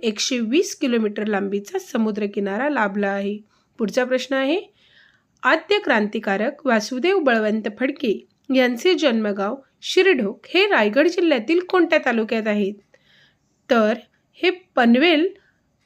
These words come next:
तालुक्यात आहे. पुढचा प्रश्न आहे, रायगड जिल्ह्यातील कोणत्या ठिकाणी समर्थ रामदास स्वामींनी दासबोध ग्रंथ लिहिला?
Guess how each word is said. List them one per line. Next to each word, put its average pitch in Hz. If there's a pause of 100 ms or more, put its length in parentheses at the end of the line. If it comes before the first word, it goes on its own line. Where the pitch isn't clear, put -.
(160)
तालुक्यात 208
आहे. 208 (1900)
पुढचा 311
प्रश्न 302
आहे, 202 (600)
रायगड 262
जिल्ह्यातील 226 (600)
कोणत्या 277
ठिकाणी 226 (180)
समर्थ 311
रामदास 226
स्वामींनी 214
दासबोध 269
ग्रंथ 220
लिहिला? 214